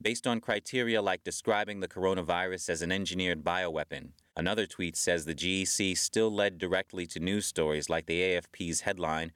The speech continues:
"Russia-linked disinformation campaign led to coronavirus alarm," U S says,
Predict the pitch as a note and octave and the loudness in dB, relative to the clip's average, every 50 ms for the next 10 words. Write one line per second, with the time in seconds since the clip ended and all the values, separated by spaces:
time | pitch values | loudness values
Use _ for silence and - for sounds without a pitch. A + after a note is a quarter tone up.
0 | _ _ - F#2+ A2 - - A#2+ G#2 G#2+ G#2 G2 - D#2+ G2+ G2+ - - A2 G2 | _ _ 0 0 0 0 -2 -4 -2 -2 -4 -4 -4 -2 -2 -2 0 0 -2 -2
1 | - G2+ F#2+ F#2+ G2+ G#2 - G#2+ F#2+ E2+ - F#2+ E2+ E2+ D#2+ - F#2+ F2 E2 E2 | 0 0 0 0 0 -2 -4 -6 -6 -6 -4 -4 -4 -4 -4 -4 -4 -4 -4 -2
2 | E2 E2+ F#2 F#2+ - - E2+ - F2 F2 F#2 F#2+ F#2 F2+ E2 E2+ E2+ E2+ E2 E2+ | 0 0 0 0 0 -4 -8 -4 -2 0 0 0 0 2 0 0 0 0 -2 -2
3 | D#2 - E2 E2 F2+ F#2 F#2+ F2+ D2+ C2+ C2+ - - - E2+ E2+ E2+ D#2+ D#2 - | -4 -4 -4 -2 0 0 2 0 0 -4 -6 -10 -10 -4 0 2 4 2 2 0
4 | - - F2 E2+ E2+ E2 D#2 - | 0 0 2 2 2 2 -2 -6